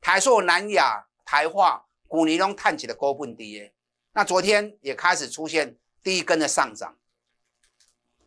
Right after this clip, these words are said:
所以塑胶股后来你们要注意。塑胶股里面，我认为国桥值得你留意。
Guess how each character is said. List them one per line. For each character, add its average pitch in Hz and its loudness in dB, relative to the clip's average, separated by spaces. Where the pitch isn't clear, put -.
所 - 2
以 254 6
塑 269 2
胶 214 2
股 214 2
后 165 6
来 208 6
你 214 2
们 175 2
要 170 2
注 156 -4
意。 101 -16
塑 - -2
胶 269 0
股 226 0
里 202 0
面， 196 -2
我 156 4
认 240 4
为 180 4
国 180 2
桥 165 2
值 165 -6
得 175 4
你 160 -2
留 120 -4
意。 131 -14